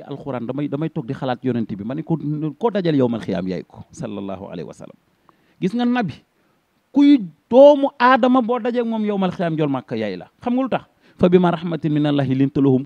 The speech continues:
Ku yonent bi gën ci ku la la gënee ak xol. Réew mi du lu la naqari rek da ngaa war a dem plainte. Soxna si, du lu la naqari rek da ngaa war a dem plainte. Kon ana valeur u baale bi Yàlla doon wax? "Waghfir lahum wastaghfir lahum wa shawirhum fil amri."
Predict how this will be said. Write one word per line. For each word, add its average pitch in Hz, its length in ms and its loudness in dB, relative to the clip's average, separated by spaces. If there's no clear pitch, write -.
Ku 262 120 0
yonent 277 440 0
bi 208 80 -2
gën 170 220 0
ci - 80 -8
ku 156 120 0
la 135 80 6
la 127 100 2
gënee 117 220 -2
ak - 220 -16
xol. 92 140 -6
Réew 277 240 2
mi 240 120 2
du 233 100 -2
lu 277 160 -2
la 277 60 -4
naqari 240 320 -6
rek 208 80 -10
da 202 80 -6
ngaa 185 120 -2
war 160 120 -2
a - 20 -8
dem 139 140 -4
plainte. - 500 -8
Soxna 220 260 -2
si, - 100 -14
du - 140 4
lu 277 100 10
la 294 120 8
naqari 269 380 4
rek 240 160 -2
da 170 80 -2
ngaa 175 160 -2
war 160 100 -2
a 151 40 -2
dem 143 140 -2
plainte. 131 400 -4
Kon 233 220 2
ana 247 160 0
valeur 175 260 0
u 143 60 -4
baale 131 340 -2
bi 131 80 -6
Yàlla 120 240 -6
doon 113 160 -8
wax? 101 140 -12
"Waghfir 143 420 0
lahum 131 340 4
wastaghfir 151 580 0
lahum 139 220 6
wa 135 80 2
shawirhum 127 300 0
fil 135 180 -6
amri." 104 220 -2